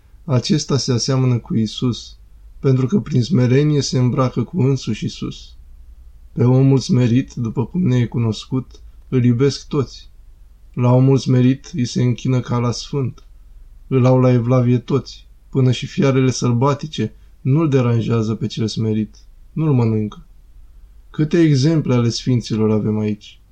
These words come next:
Fiecare om, orice om ar fi, cinstește în special smerita cugetare.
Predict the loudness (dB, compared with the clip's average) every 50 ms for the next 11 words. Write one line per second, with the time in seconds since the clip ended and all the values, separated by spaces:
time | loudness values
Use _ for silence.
0 | -20 -20 -20 -20 -20 -20 -20 -20 -20 -20 -20 -8 -2 0 2 2 2 2 2 4
1 | 4 4 4 4 4 2 2 0 -4 -8 _ _ -20 -20 -20 -14 -4 0 2 2
2 | 2 2 -2 -2 0 2 2 4 2 2 0 -2 -2 0 2 2 2 0 -4 -14
3 | -20 -20 -20 -20 -20 -14 -4 0 0 0 0 0 -2 0 0 0 0 -2 -2 -2
4 | 0 0 -2 -2 -4 -4 -4 -2 0 0 0 0 -2 -2 -2 -2 -2 -2 -2 -2
5 | -4 -4 -4 -6 -6 -4 -6 -6 -6 -6 -8 -8 -8 -12